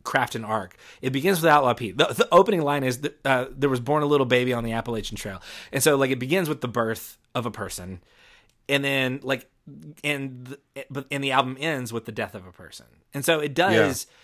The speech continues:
Speaker 1: like, the album does sort of have that sunrise to sunset kind of feel to it. We're not counting The, The Wrestler 'cause it's a bonus track, but
Speaker 2: Well, and it starts with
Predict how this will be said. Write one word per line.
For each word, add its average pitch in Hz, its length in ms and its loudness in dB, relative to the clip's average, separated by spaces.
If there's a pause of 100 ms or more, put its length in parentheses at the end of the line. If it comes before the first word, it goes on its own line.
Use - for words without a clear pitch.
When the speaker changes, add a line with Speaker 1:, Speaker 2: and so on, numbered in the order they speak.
(100)
Speaker 1:
like, 143 140 -2
the 170 80 0
album 170 260 2
does 139 380 -2
sort 139 140 0
of 127 80 -4
have 131 420 2
that 127 140 -2
sunrise 123 460 -4
to 110 100 -8
sunset 110 500 -8
kind 113 300 -8
of 101 320 -8
feel 113 240 -4
to 107 120 -10
it. 104 60 -10
We're 143 100 -2
not 147 160 0
counting 123 320 -4
The, 113 80 -8
The 117 140 -8
Wrestler 107 300 -6
'cause 101 140 -12
it's 95 100 -14
a 95 60 -14
bonus 95 260 -16
track, - 260 -18
but 120 240 -6 (380)
Speaker 2:
Well, 139 240 8
and 131 180 2
it 120 100 0
starts 143 380 0
with 117 360 -2